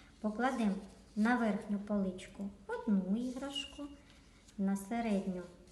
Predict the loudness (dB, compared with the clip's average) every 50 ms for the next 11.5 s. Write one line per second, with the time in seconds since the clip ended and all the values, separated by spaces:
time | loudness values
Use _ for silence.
0 | -18 -10 -8 -4 -4 -4 -4 -4 -6 -2 -2 0 0 -2 -4 -8 -14 -18 -20 -20
1 | -20 -20 -20 -20 -20 -20 -20 -20 -20 -20 -20 -20 -20 -20 -20 -20 -20 -20 -20 -20
2 | -20 -20 -20 -20 -20 -20 -20 -20 -20 -20 -20 -20 -20 -20 -20 -16 -10 -6 -2 0
3 | 2 2 2 2 2 0 -2 -2 -2 -2 -2 -2 -2 -6 -10 -16 -8 -8 -6 -4
4 | -2 -4 -4 -2 -4 -6 -6 -6 -12 -16 -18 -20 -18 -10 -4 -4 -4 -4 -4 -8
5 | -8 -6 -4 -4 -4 -2 -4 -4 -4 -6 -10 -8 -10 -10 -10 -10 -12 -14 -16 -18
6 | -18 -20 -20 -20 -20 -20 -20 -20 -20 -20 -20 -20 -20 -20 -20 -20 -20 -20 -20 -20
7 | -20 -20 -20 -20 -20 -20 -20 -20 -20 -20 -20 -20 -20 -20 -20 -20 -20 -20 -20 -20
8 | -20 -20 -20 -20 -20 -20 -20 -20 -20 -20 -20 -20 -20 -20 -20 -20 -20 -20 -20 -20
9 | -20 -20 -20 -20 -20 -20 -20 -20 -20 -20 -20 -20 -20 -20 -20 -20 -20 -20 -20 -20
10 | -20 -20 -20 -20 -20 -20 -20 -20 -20 -20 -20 -18 -4 -4 -4 0 2 0 2 4
11 | 4 6 4 4 2 0 -2 -2 -2